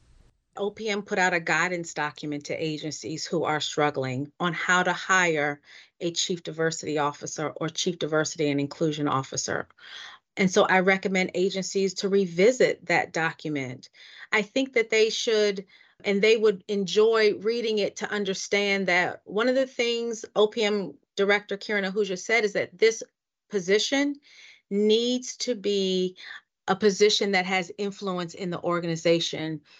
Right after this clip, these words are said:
and be a senior leader. We need to go out and talk about who's doing the work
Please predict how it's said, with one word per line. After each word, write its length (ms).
and 300
be 160
a 60
senior 440
leader. 460
We 100
need 200
to 60
go 280
out 200
and 140
talk 300
about 320
who's 240
doing 300
the 100
work 340